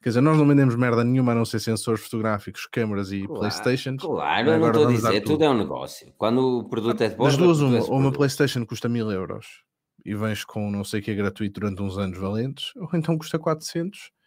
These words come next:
Speaker 1: e pagas doze euros
Speaker 2: Tu viste o
Speaker 1: por mês,
Speaker 2: exemplo,
Speaker 1: ou lá
Speaker 2: tu
Speaker 1: quanto
Speaker 2: viste o
Speaker 1: é.
Speaker 2: exemplo da GoPro que lançou a Hero nove Black e eles lançaram
Speaker 1: Sim.
Speaker 2: um preço mais vantajoso para quem tinha o GoPro,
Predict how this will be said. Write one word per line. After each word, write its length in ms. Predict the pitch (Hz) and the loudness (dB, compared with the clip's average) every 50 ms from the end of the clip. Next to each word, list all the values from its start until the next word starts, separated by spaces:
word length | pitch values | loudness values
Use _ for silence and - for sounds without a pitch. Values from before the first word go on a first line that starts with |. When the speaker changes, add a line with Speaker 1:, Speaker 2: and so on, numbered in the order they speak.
| _ _ _ _ _ _ _ - | _ _ _ _ _ _ _ -10
Speaker 1:
e 60 | 165 | -10
pagas 360 | 160 - 165 165 165 165 160 | -6 -6 -4 -4 -2 -2 -2
doze 220 | 156 160 170 165 165 | 0 0 4 6 8
euros 160 | 165 - 156 156 | 8 8 8 6
Speaker 2:
Tu 20 | |
viste 40 | - | 6
o 40 | 131 | 6
Speaker 1:
por 80 | 123 | 6
mês, 20 | 151 | 8
Speaker 2:
exemplo, 200 | 156 147 135 127 | 6 6 4 2
Speaker 1:
ou 60 | 113 | 2
lá 60 | 113 | 0
Speaker 2:
tu 20 | 113 | 0
Speaker 1:
quanto 80 | 127 120 | 0 0
Speaker 2:
viste 140 | 120 117 - | 0 2 2
o 20 | 123 | 2
Speaker 1:
é. 40 | |
Speaker 2:
exemplo 380 | 120 113 117 123 113 101 110 110 | 2 4 4 2 2 2 2 2
da 120 | 98 107 104 | 4 2 2
GoPro 420 | 92 101 101 95 - 92 87 82 | 4 2 2 2 2 0 0 0
que 80 | - 92 | 0 -2
lançou 340 | 92 90 87 - - 87 87 | -2 -2 -2 -2 -2 0 0
a 40 | 85 | 0
Hero 280 | 85 85 82 85 82 82 | 0 0 0 -2 -2 -2
nove 260 | 82 80 78 71 - - | -2 -4 -4 -6 -8 -8
Black 400 | - 78 73 71 71 - - - | -6 -4 -4 -4 -6 -8 -6 -4
e 40 | 90 | -2
eles 180 | 87 87 87 85 | -2 -2 -2 -2
lançaram 500 | 90 90 87 - - 92 85 82 80 82 | -2 -2 -2 0 0 0 0 0 0 -2
Speaker 1:
Sim. 60 | 85 85 | -2 -4
Speaker 2:
um 60 | 80 | -4
preço 320 | 85 90 95 92 - - | -2 -2 -2 -2 -2 -2
mais 180 | 95 90 87 82 | -2 -2 -2 -2
vantajoso 640 | 85 87 85 - 87 85 85 87 87 92 90 - - | -4 -4 -4 -4 -6 -6 -4 -2 -2 -2 -2 -4 -6
para 120 | - 98 95 | -4 -4 -2
quem 240 | - 110 104 101 101 | 0 0 0 0 -2
tinha 300 | 101 107 104 98 107 107 | -2 -4 -2 -2 0 0
o 40 | |
GoPro, 580 | 98 107 107 104 104 107 110 110 110 113 - - | 2 2 0 2 2 2 2 2 2 0 -2 -8